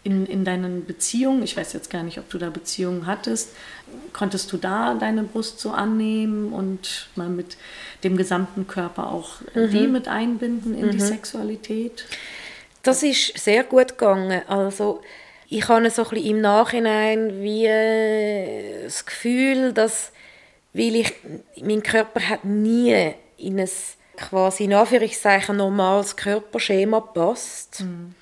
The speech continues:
Speaker 2: so dass ich mich erst gar nie mit anderen Frauen gemessen habe.
Speaker 1: Mhm.
Speaker 2: Ich müsste jetzt ein bisschen mehr so und ein bisschen mehr Sepp sein und dort ein bisschen weniger und da ein bisschen mehr.
Speaker 1: Mhm.
Speaker 2: Ich habe wie gewusst, vergiss es mit diesen riesen Brüsten. <laughs> Du wirst immer,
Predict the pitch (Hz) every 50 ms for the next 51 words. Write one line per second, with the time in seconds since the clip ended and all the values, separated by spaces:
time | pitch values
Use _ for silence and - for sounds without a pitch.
0 | - - - - - 202 196 196 196 202 202 208 202 202 196 175 - - - 202
1 | 196 196 - 202 - 202 208 202 196 - - 180 196 196 190 - - - 190 185
2 | 190 196 202 208 214 208 202 196 196 196 190 190 - - 180 185 185 190 202 196
3 | 202 196 202 196 196 190 190 190 185 185 180 - - 170 180 180 175 180 180 185
4 | 185 180 180 - - 185 165 170 - - - - 196 180 170 175 160 147 147 147
5 | 151 147 - _ - 208 185 170 190 220 277 - - - 165 - 202 196 202 196
6 | - - 190 - 202 196 196 190 190 185 185 196 190 190 196 - 151 196 196 190
7 | - 196 196 196 190 185 185 185 - 175 180 180 - - - - - 196 196 -
8 | - 185 185 185 - 190 190 190 - 196 - 196 190 180 180 185 196 185 190 196
9 | - - 185 190 190 - 170 180 180 - 190 190 - 202 190 190 190 185 175 185
10 | 190 - 202 180 196 190 196 - 190 214 202 - - - - - - 156 180 220
11 | - - - 170 - - 175 170 165 - 180 175 175 175 180 190 185 - 170 -
12 | - 190 202 240 - - - - - - - 180 - - 320 359 - - - -
13 | - - - - - - - - - 262 240 247 254 240 247 254 247 247 254 254
14 | 254 247 240 240